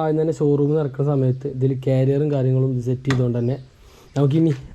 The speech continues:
അത് സെറ്റ് ചെയ്യേണ്ട ആവശ്യമില്ല. ഈ ഒരു പ്ലേറ്റിലാണ് നമ്മൾ ഇത് കൊടുക്കാൻ വേണ്ടി പോകുന്നത് ട്ടോ. ഈ ഒരു പ്ലേറ്റ് ഇവിടെ സെറ്റ് ചെയ്താൽ സിമ്പിളായിട്ട് നമുക്ക്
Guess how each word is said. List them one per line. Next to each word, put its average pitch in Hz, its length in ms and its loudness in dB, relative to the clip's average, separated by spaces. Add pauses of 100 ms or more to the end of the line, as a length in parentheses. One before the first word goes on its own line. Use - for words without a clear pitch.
(140)
അത് 160 180 0
സെറ്റ് 175 160 2
ചെയ്യേണ്ട 143 220 2
ആവശ്യമില്ല. 120 320 -2 (540)
ഈ 151 120 6
ഒരു 170 160 4
പ്ലേറ്റിലാണ് 151 580 0
നമ്മൾ 139 140 2 (200)
ഇത് 135 160 -4
കൊടുക്കാൻ 135 320 0
വേണ്ടി 127 220 2
പോകുന്നത് 113 280 -2
ട്ടോ. 107 60 -8 (760)
ഈ - 100 2
ഒരു 147 140 4
പ്ലേറ്റ് 135 400 -2 (400)
ഇവിടെ 131 200 0 (760)
സെറ്റ് 131 260 -4
ചെയ്താൽ 131 260 4 (320)
സിമ്പിളായിട്ട് 156 680 0
നമുക്ക് 143 280 -4